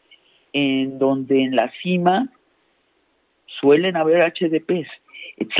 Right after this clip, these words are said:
sistema este de, de trabajar en pirámides donde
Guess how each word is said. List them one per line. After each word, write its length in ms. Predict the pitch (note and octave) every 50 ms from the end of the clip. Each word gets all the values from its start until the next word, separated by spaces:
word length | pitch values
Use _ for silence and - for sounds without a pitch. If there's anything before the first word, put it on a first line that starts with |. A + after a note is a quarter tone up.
| E3+ - -
sistema 560 | A3 G3+ - - - A3 A#3 A3+ A#3+ A#3+ A#3+
este 260 | A#3 A#3 - A#3+ A3+
de, 200 | - F#3+ E3 D#3
de 260 | D#3 - D#3 D#3 D#3 - _ _
trabajar 440 | - E3+ E3 D#3+ D#3+ - F#3 F#3+ G#3+
en 100 | G3 F#3+
pirámides 840 | - F3 E3 D#3 E3 D#3+ E3 E3 F3 E3+ E3+ E3 E3+ E3 E3 E3 _
donde 420 | D#3 D3 C#3+ C#3+ D3 C#3 C#3+ C#3+